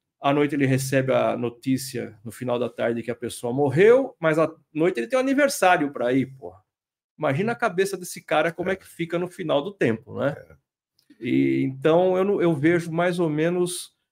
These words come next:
Speaker 1: o grau de
Speaker 2: Sim.
Speaker 1: tensão que você vive, sempre tem uma vida ali pra você, você vai responder pra, por ela naquele momento,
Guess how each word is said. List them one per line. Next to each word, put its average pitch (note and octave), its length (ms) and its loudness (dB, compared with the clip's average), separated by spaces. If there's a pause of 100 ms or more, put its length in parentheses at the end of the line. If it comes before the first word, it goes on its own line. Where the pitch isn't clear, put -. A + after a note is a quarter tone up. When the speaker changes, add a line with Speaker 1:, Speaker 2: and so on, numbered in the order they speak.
(240)
Speaker 1:
o C3+ 140 0
grau F3 240 6
de F#3 100 -4
Speaker 2:
Sim. - 80 -4
Speaker 1:
tensão D#3 480 0
que C3+ 140 -6
você B2+ 340 -2
vive, E3+ 560 -4 (1080)
sempre D#3+ 240 0
tem E3 100 2
uma E3 180 6
vida C#3+ 340 0
ali C3 140 2
pra C3+ 180 -4
você, A#2 640 -6 (760)
você A#2+ 80 -6
vai A#2 140 -2
responder B2+ 400 -2
pra, A#2 280 -4
por B2+ 220 0
ela A#2+ 240 2
naquele A#2+ 300 -8
momento, D#3 600 -2